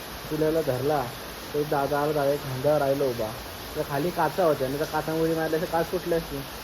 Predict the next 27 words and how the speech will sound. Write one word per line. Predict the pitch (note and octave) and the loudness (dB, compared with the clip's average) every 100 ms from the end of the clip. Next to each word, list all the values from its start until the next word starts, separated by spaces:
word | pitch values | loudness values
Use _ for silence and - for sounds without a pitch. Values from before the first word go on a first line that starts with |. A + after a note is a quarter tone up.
| - | -8
मग | D3 | -2
उडीनं | D3 D3 D3 D#3+ | 2 2 2 0
मारली, | D3+ D3 | 0 0
दादा | D3+ C#3+ C3+ C#3+ | 0 0 0 0
आला | D3+ | 2
लवकर, | D3+ C#3+ E3+ - - - - C3 | 2 0 -4 -6 -12 -12 -10 -2
दादाने | C3+ D3 | -2 0
खांद्या | C#3 A#2+ C#3+ | -2 0 0
घेतला. | C3+ B2+ D3+ E3 - - - - - - - - - - - | 0 -4 -8 -10 -12 -12 -12 -12 -12 -12 -12 -12 -12 -12 -8
तर | D3 | 0
काही | D3+ D#3+ | 2 2
आता | D3+ D#3+ D#3 D#3 D#3+ - - - - - | 2 2 2 0 -2 -6 -12 -10 -8 -4
बसलो | D3 C#3+ D#3 E3 | -2 -2 -2 -2
घरी | C#3+ A#2+ C3+ D#3+ - - - - B2 | -2 -2 -6 -8 -12 -12 -12 -10 -8
आणि | C3 C3+ C3 C#3 C#3+ C#3+ - - - - - - - | -6 -4 -4 -2 -4 -4 -10 -12 -12 -8 -8 -6 -4
दादा | C#3+ C#3 C#3+ | -2 0 -2
गेले | C#3+ D3+ D3+ D#3+ F3 - - - - - | -2 0 2 0 -4 -8 -12 -12 -12 -4
बाबाला | C#3 C3+ C#3 D3+ | 0 2 2 2
आणला. | C#3 B2 C3+ D3+ - - - - - | 0 -2 -4 -6 -12 -12 -12 -12 -8
हो, | C3 | -8
बाबा | C#3 C#3 C3 C3+ | -2 -2 2 2
इथं | C3+ C3 D3+ | 0 0 0
आले | C3+ C#3 | 0 0
नाक्यावर, | C3+ B2+ C3+ C#3+ C#3 | -4 -4 -4 -4 -4
तर | C3+ C3 B2 | -4 -4 -6
तिकडे | C3+ C#3 D3 | -4 0 0
गेले. | C#3 | 0